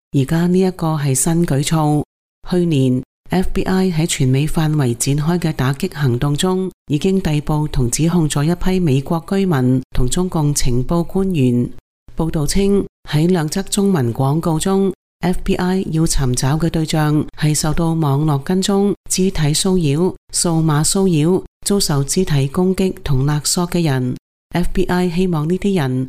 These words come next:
盡快同費城當地F B I辦公室進行聯繫，因為你可能就係中共跨國壓制行動嘅受害者。Axios 嘅報道稱，目前唔清楚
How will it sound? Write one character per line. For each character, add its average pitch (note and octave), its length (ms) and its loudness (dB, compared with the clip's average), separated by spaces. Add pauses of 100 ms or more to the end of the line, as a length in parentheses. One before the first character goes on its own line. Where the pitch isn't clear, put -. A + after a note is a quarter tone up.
(120)
盡 D#3+ 180 0
快 E3+ 280 0
同 C3 180 0
費 E3 280 0
城 B2+ 200 0
當 F3 220 2
地 D3+ 440 0
F F#3 240 0
B F#3 120 -2
I F#3 220 2
辦 C#3 280 -2
公 F3+ 180 0
室 F#3 180 0 (140)
進 E3+ 260 0
行 C#3 240 0
聯 C3 200 2
繫， D3 340 2 (340)
因 F3 140 -2
為 D3+ 400 -2
你 D#3 160 0
可 D#3 200 0
能 D3 240 0
就 D3 140 0
係 C#3+ 160 2
中 F#3 220 -2
共 D3 240 -2
跨 F#3 280 0
國 E3+ 280 -2
壓 D#3+ 140 0
制 - 140 -4 (180)
行 B2+ 260 0
動 C#3+ 180 0
嘅 D3+ 160 0
受 C#3+ 320 0
害 C#3+ 220 0
者。 C#3 140 -2 (800)
Axios C#3 540 0
嘅 D#3+ 180 -2
報 D#3 200 -2
道 C#3+ 180 0
稱， G3 360 2 (300)
目 E3 80 0
前 C#3 420 0
唔 C3+ 100 4
清 F#3+ 220 2
楚 D3 160 0